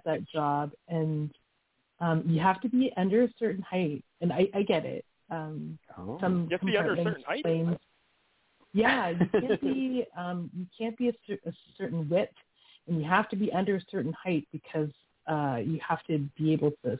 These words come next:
Speaker 1: fit in special spots on the airplane.
Speaker 3: Oh, wow! All
Speaker 2: It
Speaker 3: right.
Speaker 2: does make
Speaker 1: Mm-hmm.
Speaker 2: sense. I never would have
Speaker 3: No,
Speaker 2: thought of
Speaker 3: no.
Speaker 2: that, but that makes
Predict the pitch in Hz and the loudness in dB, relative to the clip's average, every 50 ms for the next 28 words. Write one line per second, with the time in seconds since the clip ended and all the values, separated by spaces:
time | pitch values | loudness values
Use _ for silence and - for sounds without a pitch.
0 | - _ _ - 135 - - _ - - _ _ _ _ _ _ - - - _ | -6 _ _ -6 -6 -6 -6 _ -20 -20 _ _ _ _ _ _ -20 -20 -20 _
1 | _ _ _ _ _ _ _ 185 180 180 180 180 175 165 - - _ _ _ _ | _ _ _ _ _ _ _ 4 6 6 8 6 6 4 0 -8 _ _ _ _
2 | - _ _ _ _ _ _ _ - - - - 175 - 165 147 - _ - 143 | -20 _ _ _ _ _ _ _ -6 0 0 0 2 0 -4 -6 -6 _ -4 -4
3 | - - 180 170 - 123 - - 123 127 139 - _ - 139 131 117 - 151 - | -4 -4 -6 -6 -4 -4 -4 -6 -10 -10 -12 -12 _ -18 -16 -16 -16 -16 -14 -14
4 | 156 143 131 123 143 196 196 104 101 - _ _ _ _ _ _ _ _ _ _ | -12 -10 -6 -4 -2 -2 -2 -4 -8 -14 _ _ _ _ _ _ _ _ _ _
5 | _ _ 185 165 113 117 127 139 151 170 202 190 180 160 147 143 208 143 101 90 | _ _ -2 -2 -2 -2 -2 -2 0 2 4 4 4 4 4 2 2 2 0 -4
6 | - _ _ _ _ _ _ _ _ _ _ _ _ _ _ - - 120 123 147 | -8 _ _ _ _ _ _ _ _ _ _ _ _ _ _ -8 -2 0 0 2
7 | 156 160 165 165 165 156 135 180 208 160 117 107 98 98 - - 117 113 117 127 | 4 4 4 4 4 2 2 2 2 2 2 0 -2 -4 -2 -2 -2 -2 0 -2
8 | 143 151 | -4 -4